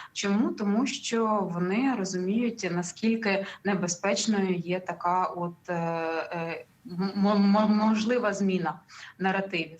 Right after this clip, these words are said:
Тому так, ми дякуємо прем'єрці Італії, дуже сподіваємось, що ця підтримка буде, е, потім мати наслідок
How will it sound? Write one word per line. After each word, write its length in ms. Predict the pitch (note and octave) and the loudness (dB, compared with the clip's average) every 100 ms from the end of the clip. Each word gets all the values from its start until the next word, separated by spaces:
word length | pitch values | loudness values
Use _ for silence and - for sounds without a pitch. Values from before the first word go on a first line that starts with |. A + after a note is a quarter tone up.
| _ | _
Тому 300 | F3+ F#3+ C#4 | -6 -2 0
так, 320 | C#4+ A#3 A#3+ | 2 0 2
ми 260 | G#3+ F#3 F3+ | 0 2 0
дякуємо 720 | F3 G#3 A3+ G3+ F#3 F3 E3+ | 0 -2 0 0 0 0 -4
прем'єрці 640 | - F3+ F3+ G3 G3 - F3+ | -4 -4 -2 -4 -6 -6 -8
Італії, 580 | F3+ - G#3+ C#4 A3+ | -8 -4 -2 0 -2
дуже 240 | F3+ G3 A3 | -2 -2 -4
сподіваємось, 840 | - F3+ E3+ F#3+ A#3+ C4+ G3+ G3+ | -6 -6 -4 0 0 0 -2 -4
що 360 | - - F3+ F3+ - - | -6 -6 -6 -8 -14 -12
ця 300 | - F#3+ G3 | -2 -2 -2
підтримка 540 | G3 - G3 C4+ C#4+ A3 | -8 -6 -2 -2 -2 -4
буде, 540 | F3 G#3+ A3 G#3+ G#3+ - - - | -4 -6 -2 0 -2 -6 -14 -6
е, 280 | F#3 F3+ F3 G3 | -4 -4 -4 -6
потім 360 | G#3 G#3+ G#3+ F#3+ | -4 -2 -2 0
мати 320 | F#3 G3 G3 F#3 | 2 0 0 0
наслідок 760 | F3 A3+ - G#3+ G#3+ - - | 0 -2 -4 -6 -6 -8 -20